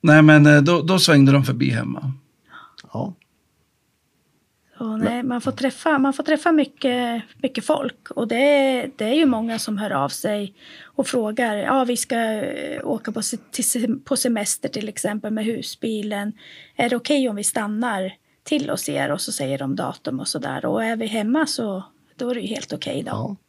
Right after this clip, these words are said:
Speaker 3: Mm.
Speaker 2: Häftigt.
Speaker 3: Ja, det är
Speaker 1: Vi hade
Speaker 3: jättekul.
Speaker 1: danskar hemma för två år sedan.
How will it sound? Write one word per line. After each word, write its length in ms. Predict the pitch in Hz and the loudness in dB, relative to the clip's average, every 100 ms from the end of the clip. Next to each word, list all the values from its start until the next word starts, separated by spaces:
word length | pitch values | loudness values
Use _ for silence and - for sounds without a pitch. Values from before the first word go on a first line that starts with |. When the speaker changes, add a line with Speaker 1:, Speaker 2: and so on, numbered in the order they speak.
| 254 | -2
Speaker 3:
Mm. 320 | 226 226 277 - _ _ - - - | -2 -2 -4 -10 _ _ -20 -20 -8
Speaker 2:
Häftigt. 580 | 127 107 - - 127 - - | -4 -4 -6 -8 -10 -4 -2
Speaker 3:
Ja, 260 | 240 285 | 0 0
det 60 | 277 | 0
är 40 | 254 | 4
Speaker 1:
Vi 80 | 156 | 6
hade 220 | 127 123 | 6 6
Speaker 3:
jättekul. 80 | 143 | 6
Speaker 1:
danskar 480 | 180 143 131 - 170 | 6 6 4 2 4
hemma 340 | 160 143 135 | 6 6 6
för 160 | 135 135 | 4 -2
två 240 | - 151 | 0 -2
år 100 | 156 | -2
sedan. 400 | 135 160 135 135 | -4 -8 -12 -14